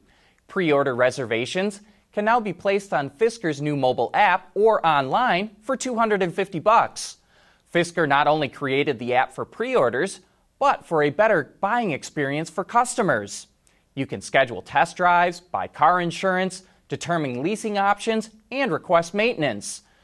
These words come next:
The electric S U V gets optional four-wheel drive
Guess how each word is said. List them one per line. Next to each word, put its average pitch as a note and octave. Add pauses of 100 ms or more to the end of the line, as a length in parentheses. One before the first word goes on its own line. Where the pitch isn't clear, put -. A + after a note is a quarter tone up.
(260)
The A#2
electric B2
S C3
U C3
V C3
gets C#3+
optional B2
four-wheel B2
drive A2+